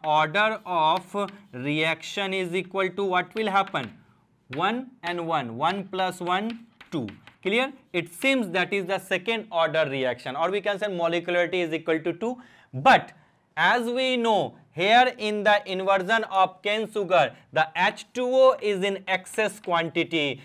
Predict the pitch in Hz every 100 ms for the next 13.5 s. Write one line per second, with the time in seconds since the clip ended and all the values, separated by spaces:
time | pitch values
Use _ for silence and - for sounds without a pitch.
0 | - 185 254 233 262 190 208 208 202 170
1 | - - 180 185 208 190 220 185 175 196
2 | 180 202 226 208 185 233 220 208 196 196
3 | 190 180 - - 156 175 156 170 170 156
4 | 156 196 214 - 175 165 180 156 165 165
5 | 165 - _ - 160 160 160 165 156 -
6 | 120 151 156 151 - 151 156 160 185 180
7 | 156 156 151 143 139 156 151 151 139 139
8 | 135 143 139 - 143 123 113 - _ -
9 | 226 214 143 - 180 175 160 131 175 277
10 | - - 285 277 - - 135 135 175 165
11 | - 202 262 254 220 196 185 175 147 120
12 | - 120 180 214 175 - - 127 135 135
13 | 180 240 247 -